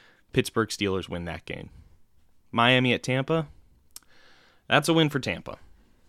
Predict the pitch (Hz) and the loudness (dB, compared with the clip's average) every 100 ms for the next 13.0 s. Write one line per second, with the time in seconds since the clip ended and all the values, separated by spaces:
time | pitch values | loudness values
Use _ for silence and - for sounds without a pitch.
0 | - _ - 113 117 170 170 165 - 101 | -20 _ -12 -4 2 2 2 2 0 -4
1 | - - - - - - - - - 104 | -10 -18 -20 -20 -20 -20 -20 -20 -2 2
2 | 85 110 135 147 139 135 123 - 120 110 | 2 2 4 6 6 4 2 -2 -2 0
3 | 113 165 156 160 147 143 131 120 123 - | 2 2 2 2 4 6 6 6 4 2
4 | - _ _ _ _ _ - 120 117 - | -6 _ _ _ _ _ 0 0 2 0
5 | 120 139 120 113 113 - 113 110 110 - | 0 0 2 2 0 0 0 0 -4 -8
6 | 107 104 117 120 - 120 120 113 - 117 | -6 -4 -2 -2 0 0 0 -2 -4 0
7 | 117 120 110 92 95 95 104 92 - 92 | 2 2 2 0 -4 -4 -6 -6 -6 -8
8 | - - - - _ _ - - 160 165 | -8 -14 -20 -20 _ _ -4 2 6 6
9 | 160 151 147 110 - _ _ _ _ _ | 6 2 2 0 -4 _ _ _ _ _
10 | _ _ 139 131 117 131 139 - 131 - | _ _ -2 4 6 4 2 2 2 2
11 | 147 139 - 135 131 - 117 113 110 107 | 4 4 2 2 2 0 -4 -2 0 0
12 | 98 101 90 85 - 113 120 113 107 98 | 0 -4 -4 -6 -4 -2 0 2 2 0